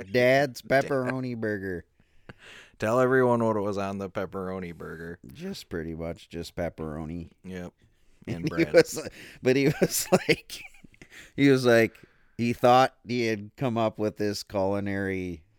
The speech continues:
Speaker 1: fucking masterpiece that no one had ever thought of. He's like, "Yeah, you know what? I call it the pepperoni burger." And they just put some pepperoni on a regular burger.
Speaker 2: <laughs>
Speaker 1: It wasn't even, like,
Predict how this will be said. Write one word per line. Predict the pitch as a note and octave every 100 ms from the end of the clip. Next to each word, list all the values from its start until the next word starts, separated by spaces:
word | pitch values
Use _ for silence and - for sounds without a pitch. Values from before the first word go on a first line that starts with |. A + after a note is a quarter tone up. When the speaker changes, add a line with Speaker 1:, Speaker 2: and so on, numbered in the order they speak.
| _
Speaker 1:
fucking | - F#2 F2+ F#2
masterpiece | F2+ F2+ F#2 - F2 F2 E2 E2 - - _ _ _ _ _
that | - G#2
no | F#2+ G2
one | G2 G2
had | F#2
ever | G2 F#2 F#2
thought | - F#2 G2
of. | F2 E2+
He's | F2 F2+
like, | F2 E2
"Yeah, | - C#3 B2 D#2+
you | D2+ F2
know | F#2+
what? | G#2 C#3 A3+ - _ -
I |
call | - D#2 D#2+
it | E2+
the | -
pepperoni | - F#2+ E2+ F#2 F#2 A2+ G#2 E2+
burger." | D#2+ D#2 D#2 D#2 - _ _ _
And | E2+
they | F2
just | E2+ F2 -
put | - F2 E2 -
some | F#2 F#2
pepperoni | F#2 F2+ F2 E2 F2+ F2+ E2
on | D2+
a | D#2+
regular | D2 D2+ C#2+ D2 C#2
burger. | - B1+ A1+ A#1 - - - -
Speaker 2:
<laughs> | - _ - _ - _ - _ _ - _ - - _ - - - - - _ _ _ _ _ _ _
Speaker 1:
It | - A2
wasn't | B2+ D3 D3
even, | C#3 A#2+ A2
like, | G#2 G2+ G2 -